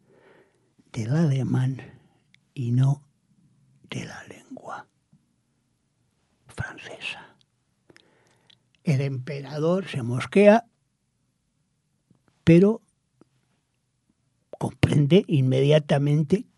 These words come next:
que eso puede ser fundamental para su gran proyecto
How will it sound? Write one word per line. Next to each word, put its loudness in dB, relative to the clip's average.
que 0
eso 6
puede 4
ser 0
fundamental -2
para -2
su -2
gran 0
proyecto -2